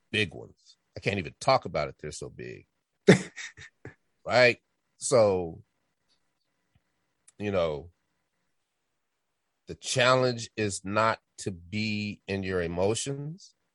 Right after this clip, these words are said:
Speaker 1: The challenge is to take negatives and turn them into positives.
Speaker 2: Mm-hmm.
Speaker 1: Take any negative emotion, fear, envy, hate,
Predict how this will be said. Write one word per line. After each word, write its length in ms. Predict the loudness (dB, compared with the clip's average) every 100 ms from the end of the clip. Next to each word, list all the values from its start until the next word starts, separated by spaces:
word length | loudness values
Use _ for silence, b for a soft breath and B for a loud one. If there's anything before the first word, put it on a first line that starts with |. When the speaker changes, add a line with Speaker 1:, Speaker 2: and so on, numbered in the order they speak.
| _ _ _ _ _ _ _ _ _ _ _
Speaker 1:
The 80 | -14
challenge 640 | -6 0 2 2 0 -4 -8
is 140 | -10
to 100 | -10
take 360 | -4 -2 -2 -6
negatives 880 | -2 -2 -2 -8 -8 -8 -12 -20 -20 _ _ _ _ _
and 180 | -14 -12
turn 300 | -4 -2 -2
them 140 | -6 -6
into 260 | -6 -8 -12
positives. 840 | -4 -4 -4 -12 -20 -20 _ _ _ _ _ _ _ _ _
Speaker 2:
Mm-hmm. 300 | -2 0 0 -2 -4 _
Speaker 1:
Take 220 | -4 -2
any 140 | -2 0
negative 380 | 0 0 -2 -2
emotion, 460 | 0 0 -2 -12
fear, 440 | -10 -4 -2 -2 -4
envy, 400 | -6 -6 -6 -14
hate, 360 | -8 -6 -6